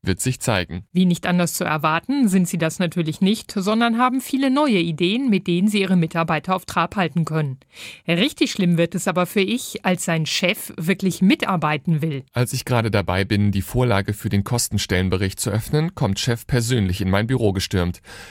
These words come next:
Speaker 1: Jemand hat mir das Programm vom Rechner geklaut. „Lassen Sie mal sehen“, sage ich hilfsbereit und begleite Chef in sein Büro.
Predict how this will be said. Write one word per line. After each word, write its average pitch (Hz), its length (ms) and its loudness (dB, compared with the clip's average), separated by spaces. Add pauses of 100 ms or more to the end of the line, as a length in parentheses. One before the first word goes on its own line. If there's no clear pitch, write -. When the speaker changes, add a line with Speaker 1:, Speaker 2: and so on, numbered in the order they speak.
(200)
Speaker 1:
Jemand 175 300 2
hat 196 140 -4
mir 165 80 4
das 147 160 0
Programm 139 360 0
vom 151 140 0
Rechner 123 300 0
geklaut. 92 520 0 (840)
„Lassen 107 380 2
Sie 104 120 0
mal 95 160 4
sehen“, 90 280 -2
sage 98 280 0
ich 95 140 -6
hilfsbereit 113 560 0
und 123 120 -4
begleite 98 400 0
Chef 90 280 -4
in 95 100 0
sein 92 180 2
Büro. 95 320 0